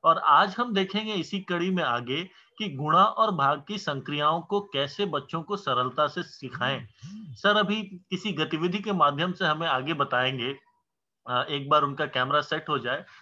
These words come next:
तो फिर आलोक सर से हम निवेदन करेंगे कि वो टेक ओवर करें।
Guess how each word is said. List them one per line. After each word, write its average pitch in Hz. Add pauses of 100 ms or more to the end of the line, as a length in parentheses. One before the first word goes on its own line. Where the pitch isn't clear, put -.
(140)
तो 139
फिर 151
आलोक 139
सर 147
से 143
हम 139
निवेदन 135
करेंगे 131
कि 175
वो 160
टेक 131
ओवर 170
करें। 131